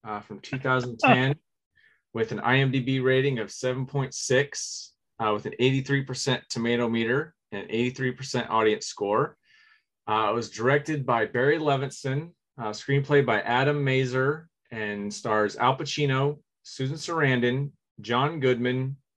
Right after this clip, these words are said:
Speaker 1: Brenda Vaccaro, and Danny Houston. Uh, and the movie is a look at the life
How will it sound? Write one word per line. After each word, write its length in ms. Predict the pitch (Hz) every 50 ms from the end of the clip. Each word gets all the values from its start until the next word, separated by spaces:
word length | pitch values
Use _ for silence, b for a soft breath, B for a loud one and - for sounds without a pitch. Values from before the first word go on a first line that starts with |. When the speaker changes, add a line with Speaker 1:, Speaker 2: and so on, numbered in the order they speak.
| _ -
Speaker 1:
Brenda 240 | 120 127 135 147 147
Vaccaro, 720 | 170 151 - 143 127 120 117 117 117 117 120 120 123 131 b b b b b b b b b _
and 140 | - 101 101
Danny 300 | 107 110 117 131 151 175
Houston. 580 | 175 165 135 113 - - 123 117 123 143 - - _ _ _ _ _ B B B B B B B B B _ -
Uh, 540 | 113 113 113 113 113 110 110 113 113 113 -
and 160 | - 123 123 123
the 40 |
movie 520 | 123 131 143 151 143 147 151 151 147 143 131
is 200 | 131 131 123 127
a 60 | 123
look 200 | 123 139 151 170
at 80 | 170 -
the 80 | 156
life 400 | 147 135 135 143 147 160 160 -